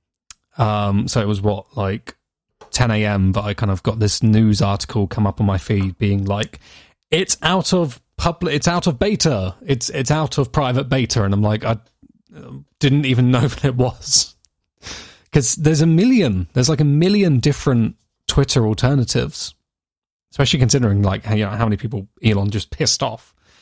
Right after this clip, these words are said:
Everyone was like, "Right, we're gonna go off and create,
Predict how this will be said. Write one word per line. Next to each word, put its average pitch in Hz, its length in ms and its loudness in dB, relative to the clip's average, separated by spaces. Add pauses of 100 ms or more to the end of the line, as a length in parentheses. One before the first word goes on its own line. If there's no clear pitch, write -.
(360)
Everyone 113 300 2
was 104 140 0
like, 117 160 -2
"Right, 127 200 -2
we're 113 60 -6
gonna 113 140 2
go 110 100 0
off 104 160 -2
and 104 240 0
create, 104 420 -2